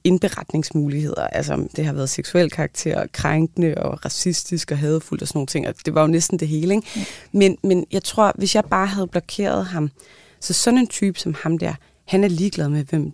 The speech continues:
Speaker 1: du er. Det er ikke en debat, han går ind i. Det er dig og din person, fordi du på en eller anden måde har været i den offentlige debat. Og så sender jeg ham jo bare videre til den næste debattør. Så derfor indberetter jeg helt konsekvent, hvis der er nogen, og jeg går også gerne ind i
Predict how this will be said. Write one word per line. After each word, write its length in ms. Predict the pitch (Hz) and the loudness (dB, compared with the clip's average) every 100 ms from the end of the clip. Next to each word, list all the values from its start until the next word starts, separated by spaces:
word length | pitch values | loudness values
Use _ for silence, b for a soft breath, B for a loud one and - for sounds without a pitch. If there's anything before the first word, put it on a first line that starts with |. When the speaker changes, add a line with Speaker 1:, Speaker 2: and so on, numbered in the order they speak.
| - | -2
Speaker 1:
du 140 | 175 | 0
er. 160 | 160 - - | 0 -2 -2
Det 60 | 170 | 0
er 40 | |
ikke 120 | 165 | 2
en 40 | 196 | 0
debat, 420 | - - 165 196 | -2 0 0 0
han 200 | - 175 | 0 -4
går 140 | - - | -4 -2
ind 160 | 170 | 2
i. 80 | 160 | 2
Det 180 | 143 156 - | 0 -6 -4
er 60 | 156 | 0
dig 140 | 170 | 0
og 100 | 175 | 0
din 120 | 156 | -2
person, 460 | - 147 - 285 247 | -4 -6 0 2 2
fordi 260 | - 175 | -2 -4
du 260 | 160 165 156 - | -4 -4 -6 -4
på 100 | 170 | -2
en 60 | |
eller 80 | - | 0
anden 120 | 151 | 0
måde 120 | 147 | 0
har 120 | 147 143 | -2 -4
været 260 | 143 156 | -2 -2
i 40 | 151 | 0
den 100 | 151 | -4
offentlige 300 | 139 147 147 | -4 -4 -6
debat. 320 | - 143 143 B B B B B _ | -4 -4 -4 B B B B B _
Og 100 | 196 | 0
så 100 | 220 | 2
sender 300 | - 208 196 | 2 4 4
jeg 120 | 170 | 2
ham 120 | 165 | 0
jo 80 | 156 | -2
bare 240 | 156 156 160 | -2 -2 -2
videre 240 | 165 190 | -2 -2
til 200 | - - | -4 -6
den 100 | 214 | -4
næste 340 | 247 - 226 160 _ _ | -4 -6 -10 -12 _ _
debattør. 480 | - - - - - B B B | -8 -8 -8 -8 -8 B B B
Så 100 | - | -6
derfor 200 | 175 214 - - | 0 0 0 2
indberetter 520 | 202 226 185 - 147 | 2 2 0 0 0
jeg 140 | 147 | -2
helt 300 | 151 - 196 | -4 -8 -8
konsekvent, 600 | - 170 - - 175 - | -4 -4 -4 -2 -2 -2
hvis 200 | - 151 | -6 -6
der 80 | - - | -6 -2
er 180 | 160 | 0
nogen, 340 | 170 156 160 165 | 0 0 0 -2
og 140 | 165 160 | 0 0
jeg 200 | 151 151 _ _ - | 0 -4 _ _ 0
går 100 | 151 | 2
også 320 | - 202 - - | 4 2 -4 0
gerne 280 | 175 214 - | 0 0 0
ind 180 | 190 | 0
i 60 | - | 0